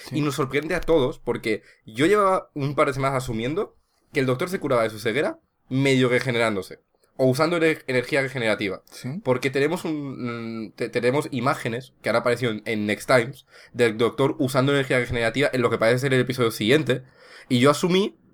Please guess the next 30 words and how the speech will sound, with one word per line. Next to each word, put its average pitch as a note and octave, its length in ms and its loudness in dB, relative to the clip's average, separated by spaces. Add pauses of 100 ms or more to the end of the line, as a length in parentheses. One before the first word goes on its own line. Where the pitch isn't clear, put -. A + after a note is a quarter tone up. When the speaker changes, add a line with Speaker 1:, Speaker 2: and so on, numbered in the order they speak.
(160)
Speaker 2:
pues A#2+ 140 2
bueno, A2+ 260 4
en D#3+ 80 2
el A2+ 60 4
episodio A2+ 380 2
ocho E4 380 2 (760)
va A#2+ 160 2
a B2+ 40 4
usar D3+ 260 4
regeneración D3 720 2
o A#2+ 100 4
lo A2+ 140 4
que - 100 -2
sea, E3 360 2 (240)
o A2+ 100 4
una B2+ 280 0
parte C#3 280 4
de C#3+ 40 4
la B2+ 60 2
regeneración C3+ 460 -2
para A#2+ 180 0
curarse B2 340 -2
la C3+ 100 2
vista - 440 -4
en G#2+ 100 -2
un, A#2 180 -4
en A2+ 140 -2
un A2+ 60 0
momento B2+ 260 2
crítico. - 420 -8